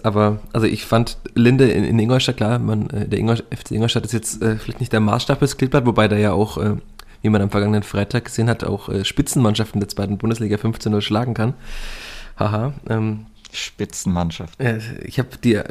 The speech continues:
Speaker 1: du hast, siehst es leider nicht, ich hab die Anführungszeichen und Abführungszeichen in die Luft gemalt.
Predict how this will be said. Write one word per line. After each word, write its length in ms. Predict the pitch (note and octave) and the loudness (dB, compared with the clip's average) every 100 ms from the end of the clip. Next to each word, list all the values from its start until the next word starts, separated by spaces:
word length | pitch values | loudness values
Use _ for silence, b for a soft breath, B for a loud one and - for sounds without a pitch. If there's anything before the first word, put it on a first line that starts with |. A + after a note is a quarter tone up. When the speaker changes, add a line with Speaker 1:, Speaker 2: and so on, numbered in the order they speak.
| G#2 | 0
Speaker 1:
du 100 | A#2+ | 0
hast, 160 | A2 | 0
siehst 240 | - - C#3+ | -2 0 0
es 80 | |
leider 140 | G#2+ G2+ | 2 2
nicht, 140 | A2 | 2
ich 40 | - | -2
hab 40 | |
die 120 | - - | -4 -2
Anführungszeichen 720 | A2 A#2 G#2+ - G#2 G#2+ A2 | -2 0 -2 -2 -4 -4 -4
und 100 | G2+ | -6
Abführungszeichen 500 | - A2 G#2+ A2 G#2+ | -2 -2 -2 -4 -2
in 40 | |
die 60 | G#2 | 0
Luft 240 | A#2 - | 0 0
gemalt. 340 | - G#2+ G#2+ | 2 4 4